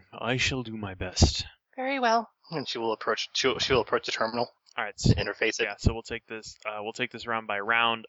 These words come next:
Speaker 1: Um, yeah, you can roll your quantum hyperprocessor. I'll have Shoddy roll off against the existing Black Book guys.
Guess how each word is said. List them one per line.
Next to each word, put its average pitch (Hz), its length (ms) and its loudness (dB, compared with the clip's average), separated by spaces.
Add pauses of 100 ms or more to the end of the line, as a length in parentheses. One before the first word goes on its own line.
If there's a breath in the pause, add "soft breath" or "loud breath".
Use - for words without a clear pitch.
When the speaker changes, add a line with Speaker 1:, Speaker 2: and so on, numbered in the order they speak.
(100)
Speaker 1:
Um, 110 500 2 (160)
yeah, 131 120 4
you 123 100 4
can 131 180 -4
roll 123 440 2
your 110 180 0
quantum 117 420 0
hyperprocessor. 117 960 2 (440)
I'll 107 140 -12
have 104 200 -4 (200)
Shoddy 107 380 0
roll 107 220 0
off 104 160 2
against 104 280 -10
the 101 80 -8
existing 98 640 -4
Black 104 240 2
Book 107 220 -4
guys. 101 500 2